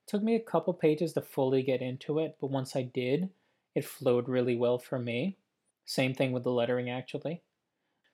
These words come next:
The story, though it was a tad on the typical trope side, is aware of some of those tropes that they use often and will lampshade it from time to time,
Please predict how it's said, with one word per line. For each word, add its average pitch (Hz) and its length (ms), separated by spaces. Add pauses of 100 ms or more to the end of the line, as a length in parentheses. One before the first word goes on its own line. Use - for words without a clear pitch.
(120)
The 160 80
story, 185 640
though 147 220
it 147 60
was 151 140
a 143 60
tad 147 480
on 135 240
the 123 120
typical 135 420
trope 131 340
side, 147 520 (560)
is 196 140
aware 135 340
of 143 140
some 135 180
of 131 80
those 127 240
tropes - 720
that 123 220
they 123 140
use 120 380
often 143 480
and 135 240
will 139 220
lampshade 127 560
it 127 160
from 135 160
time 135 300
to 135 60
time, 139 420